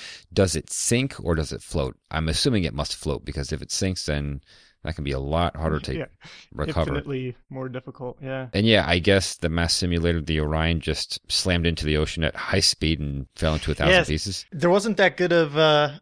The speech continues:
Speaker 2: I think I saw one video where you could see the little splash way out in the distance. But, um,
Speaker 1: Mm-hmm.
Speaker 2: did you see the video of the Peacekeeper slamming down as well?
Speaker 1: Uh, no, I don't think I have seen that.
Speaker 2: That was a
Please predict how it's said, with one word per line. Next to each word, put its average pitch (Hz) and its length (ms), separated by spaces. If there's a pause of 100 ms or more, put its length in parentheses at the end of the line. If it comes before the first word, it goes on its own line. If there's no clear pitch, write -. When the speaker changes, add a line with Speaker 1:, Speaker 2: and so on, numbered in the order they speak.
Speaker 2:
I 156 80
think 185 220
I 170 60
saw 165 200
one 160 220
video 139 380
where 135 100
you 131 80
could 127 160
see 151 140
the 139 80
little 139 200
splash 135 540
way 135 180
out 139 140
in 131 80
the 123 60
distance. - 680 (440)
But, 147 180
um, 139 280
Speaker 1:
Mm-hmm. 135 240
Speaker 2:
did 151 160
you 175 80
see - 180
the 156 100
video 160 280
of 131 100
the 127 80
Peacekeeper 190 920
slamming 180 580
down 180 280
as 147 100
well? 185 360
Speaker 1:
Uh, 101 240
no, 104 160
I 123 40
don't 117 140
think 107 140
I 85 60
have 95 200
seen 67 200
that. 67 200 (100)
Speaker 2:
That 156 460
was 156 300
a 135 260